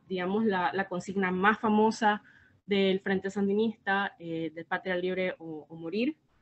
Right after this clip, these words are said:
eh, fue, eh, reconfigurada hacia el contexto de las protestas y, eh, hacia el Patria Libre para Vivir, Patria Libre o Patria Libre y Vivir, eh,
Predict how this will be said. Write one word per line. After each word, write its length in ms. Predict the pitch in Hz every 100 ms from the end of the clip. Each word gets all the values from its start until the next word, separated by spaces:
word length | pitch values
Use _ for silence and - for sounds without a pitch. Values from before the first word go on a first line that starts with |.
| _ _ -
eh, 100 | -
fue, 720 | - 202 202 202 196 - 175
eh, 40 |
reconfigurada 960 | 175 214 208 196 208 202 214 226 214 240
hacia 360 | - 185 -
el 80 | 180
contexto 540 | 175 175 180 175 - 190
de 80 |
las 140 | 196 196
protestas 680 | 208 202 214 202 - 233 247 _ _ _ _ _
y, 600 | - 226 226 226 226 226
eh, 580 | - 190 180 180 175 170 -
hacia 560 | 208 202 214 208 208 -
el 240 | 180 175
Patria 300 | 165 185 -
Libre 340 | 185 185 185 190
para 240 | - 165
Vivir, 400 | 180 196 226 247
Patria 260 | 170 - 180
Libre 340 | 175 180 180 -
o 200 | 208 202
Patria 280 | - 185
Libre 340 | 180 180 190 196
y 160 | 214 233
Vivir, 360 | 233 214 277 - _ _ _ _ _ _ _ _ _
eh, 400 | 220 208 214 196